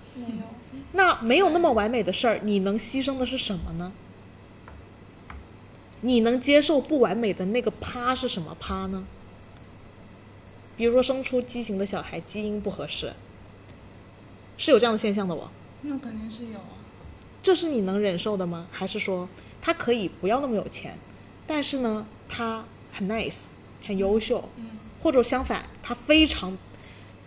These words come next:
Speaker 2: 粗鄙，没什么学历，但是很有钱。你能牺牲的是什么？你能凑合过的条件到底是什么呢？
Speaker 3: 我觉得可以不用那么有钱啊，
Speaker 2: 嗯。
Speaker 3: 就是生活够，
Speaker 2: 嗯。
Speaker 3: 够，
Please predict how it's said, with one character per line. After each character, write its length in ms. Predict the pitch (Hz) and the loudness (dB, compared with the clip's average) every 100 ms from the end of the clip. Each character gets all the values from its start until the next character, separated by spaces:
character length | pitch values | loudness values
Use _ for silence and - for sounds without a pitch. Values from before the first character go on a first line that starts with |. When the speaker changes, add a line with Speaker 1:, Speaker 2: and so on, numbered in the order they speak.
| - | -10
Speaker 2:
粗 300 | - - 311 | 0 4 4
鄙， 180 | 262 - - - - - - | 4 -2 -10 -20 -20 -16 0
没 240 | 202 277 | 4 4
什 80 | 269 | 4
么 80 | 196 | 0
学 240 | - 180 | 0 -2
历， 220 | 190 196 - | -2 -6 -4
但 140 | 269 | -4
是 100 | 254 | -4
很 260 | 233 180 180 | -4 -6 -2
有 160 | 226 | -2
钱。 220 | - - - - - - - - - - - - - - - - | -2 -6 -6 -8 -12 -18 -20 -20 -20 -20 -20 -20 -20 -20 -20 -10
你 160 | 226 247 | 0 4
能 120 | 233 | 4
牺 200 | 285 320 | 4 2
牲 100 | 302 | 2
的 100 | 311 | 2
是 80 | 302 | 2
什 160 | 277 190 | 2 0
么？ 120 | 175 | 0
你 140 | 190 | -2
能 140 | 180 214 | -2 0
凑 200 | 349 285 | 2 2
合 120 | 220 | 2
过 200 | 262 240 | 4 2
的 60 | 202 | 0
条 200 | - 180 | -4 -4
件 160 | 262 | 0
到 80 | 254 | 0
底 120 | 196 | 0
是 100 | 185 | -2
什 160 | - 170 | -6 -8
么 80 | 160 | -10
呢？ 120 | 170 - - - - - - - - - | -14 -16 -20 -20 -20 -20 -20 -20 -20 -6
Speaker 3:
我 80 | 277 | -4
觉 160 | 254 294 | -2 0
得 120 | 403 | 0
可 180 | 311 285 | 2 4
以 80 | |
不 180 | 233 196 | 2 0
用 240 | 214 262 240 247 - | -2 -2 -2 -8 -6
那 400 | 330 349 320 254 | -4 -2 0 0
么 240 | 220 196 | 0 -2
有 180 | 170 156 | -4 -4
钱 300 | - 202 147 151 | -6 -6 -8 -10
啊， 60 | 147 | -2
Speaker 2:
嗯。 60 | 214 | 0
Speaker 3:
就 140 | 269 | 2
是 240 | 269 269 247 214 | 2 0 -2 -6
生 320 | - 247 269 | -4 -2 -2
活 320 | - 147 143 - | -4 -8 -12 -8
够， 320 | 247 214 185 - - - - - - | -6 -6 -8 -12 -18 -18 -18 -16 -6
Speaker 2:
嗯。 180 | 214 190 - - - - | -4 -4 -10 -18 -20 -6
Speaker 3:
够， 540 | 269 240 214 196 190 | -2 -2 -2 -4 -8